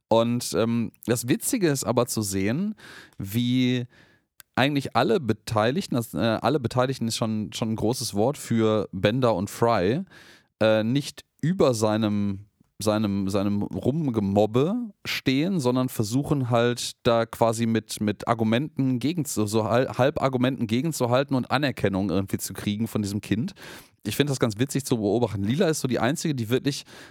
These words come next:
aus einer Erwachsenenperspektive, was für Lila schon ein großes Wort ist manchmal,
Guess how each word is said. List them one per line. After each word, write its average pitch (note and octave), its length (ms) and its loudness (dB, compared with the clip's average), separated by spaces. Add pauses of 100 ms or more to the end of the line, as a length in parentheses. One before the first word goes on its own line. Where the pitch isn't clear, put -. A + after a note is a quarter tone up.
aus - 180 0
einer G2+ 120 2
Erwachsenenperspektive, C#3+ 1300 0 (440)
was - 180 0 (180)
für - 160 -2
Lila G#2 300 2
schon F2+ 180 -4
ein F#2 60 -2
großes G2+ 380 0
Wort G#2 200 2
ist F#2+ 180 -6
manchmal, F2+ 680 -2